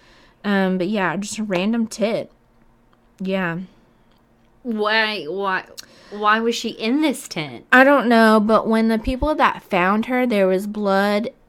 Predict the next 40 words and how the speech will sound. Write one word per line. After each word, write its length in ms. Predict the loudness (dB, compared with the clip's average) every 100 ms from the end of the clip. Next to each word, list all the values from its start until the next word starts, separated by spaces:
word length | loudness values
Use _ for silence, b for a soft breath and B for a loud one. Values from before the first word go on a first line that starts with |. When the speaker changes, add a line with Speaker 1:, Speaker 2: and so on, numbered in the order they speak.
| _ -6
Speaker 1:
everywhere. 500 | -4 -2 0 0 0
There 180 | 0
was 100 | -2
some 160 | -4 -8
splatter, 580 | -10 0 4 4 4 2
there 160 | 2
was 100 | 0
some 160 | -2 -6
pool 280 | -2 0 0
of 100 | -2
blood. 420 | -2 0 2 0
It 120 | -2
was 120 | -4
just 260 | -8 -10 -10
kind 260 | -6 -2 -2
of 240 | -4 -6 -6
all 180 | -4 -2
throughout. 800 | -4 -4 -2 -2 0 0 -2 -4
It 200 | -8 -8
was, 380 | -8 -10 -12 -20 _ _ _
it's 360 | -14 -12 -16 -18 _
a 100 | -6
really 560 | -6 -2 -2 -2 -4 -6
weird, 560 | -6 -2 0 0 -2 -4 B B B B B _ _ _ _ _ _ -2
yeah, 400 | 2 2 2 0
I 40 |
don't 160 | 0 2
know. 120 | 0
Her 160 | 0 2
body 320 | 6 6 4
was 160 | 2
found 400 | 0 2 2 2
laying 300 | 2 2 2
on 100 | 0
the 100 | 0
ground 440 | 0 0 2 2 2
next 260 | -2 -6 -6
to 100 | -4
a 60 | -4
cot 680 | -4 -4 -4 -8 -16 -20